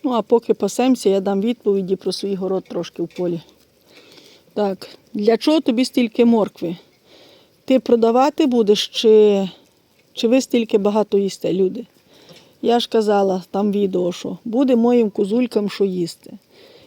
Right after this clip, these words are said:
Сію без час більше моркви, бо зараз оце тру гарбуз і моркву, і даю козулькам їсти. Не руш мені кота, бо дам по сраці.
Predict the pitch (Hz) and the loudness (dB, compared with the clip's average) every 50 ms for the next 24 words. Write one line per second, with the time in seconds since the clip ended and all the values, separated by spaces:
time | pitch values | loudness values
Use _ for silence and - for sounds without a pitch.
0 | - - - - - 285 294 302 294 220 214 220 - - 226 202 185 180 196 214 | -20 -20 -10 -2 2 4 4 4 4 4 2 2 2 0 0 0 0 -2 -2 -4
1 | 233 226 - - 214 202 196 190 190 208 226 - - 185 175 165 170 - _ _ | -4 -4 -2 -2 -2 -2 -2 -2 -4 -6 -6 -8 -6 -8 -6 -8 -8 -14 _ _
2 | _ _ _ _ _ _ _ _ _ _ _ _ _ _ _ _ _ _ _ - | _ _ _ _ _ _ _ _ _ _ _ _ _ _ _ _ _ _ _ -16
3 | - - 208 196 190 208 208 202 190 190 - - 214 202 185 214 208 214 220 233 | -10 -6 -4 0 2 4 4 6 4 2 0 -2 -6 -4 0 2 2 4 4 4
4 | 240 247 247 233 - - - - - - - - 208 202 - - 214 190 190 - | 4 2 0 0 -4 -10 -16 -18 -20 -18 -10 -8 -8 -8 -2 0 0 0 2 2
5 | 220 220 202 170 202 190 196 196 196 233 269 302 302 - - - - - 262 233 | 2 2 2 4 2 2 2 2 0 0 0 0 -2 -4 -8 -8 -4 0 2 2
6 | 208 185 175 170 165 - - - 180 175 175 - _ _ 311 285 - 202 190 185 | 2 2 0 0 -2 -6 -8 -8 -8 -8 -8 -10 _ _ -16 -12 -4 0 0 2
7 | 196 220 254 262 - - 190 185 196 220 220 - - 220 214 190 175 165 156 - | 2 2 0 0 0 0 0 2 2 0 0 0 0 2 2 2 2 0 0 -2
8 | - - - 151 - - - - - - - _ _ - - 214 262 330 320 - | -4 -6 -8 -8 -8 -10 -16 -20 -20 -20 -20 _ _ 2 4 4 4 4 4 4
9 | 277 311 294 285 262 - 269 - - 233 220 214 220 214 220 220 - - 214 - | 6 6 6 6 6 4 2 2 2 2 2 2 2 2 2 0 2 0 0 2
10 | 226 214 196 180 170 - - 180 160 | 2 4 4 2 2 0 -2 -2 -2